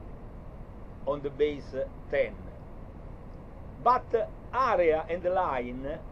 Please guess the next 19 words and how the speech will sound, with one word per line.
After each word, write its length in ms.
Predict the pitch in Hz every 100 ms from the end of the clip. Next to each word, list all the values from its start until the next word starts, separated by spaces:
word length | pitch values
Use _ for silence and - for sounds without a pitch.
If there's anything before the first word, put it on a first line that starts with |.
| 190
are 180 | 233
in 180 | 233 226
opposition. 720 | 226 214 226 226 269 - 110 101 - - - - - - - - - - - - -
So 420 | 285 180 160 220 - - - - - - -
ten 320 | 262 226 175
raised 480 | 151 151 190 175 156 -
to 80 | 175 -
six 400 | 196 - - 175 185 - - - - - -
enters 560 | 311 294 - 160 - -
in 140 | 160
opposition 680 | 170 165 160 170 139 - - - - - - - - -
to 120 | - 175
the 160 | 160
power 500 | - 156 113 104 101 95 - - - - - - - - -
as 220 | 247 196 147 151 135 - - - - -
its 300 | 262 - - 339 - - -
decimal 600 | 196 190 220 226 254 -
logarithm 680 | 160 - 143 139 143 - 156 - - - - - -
and 260 | 269 277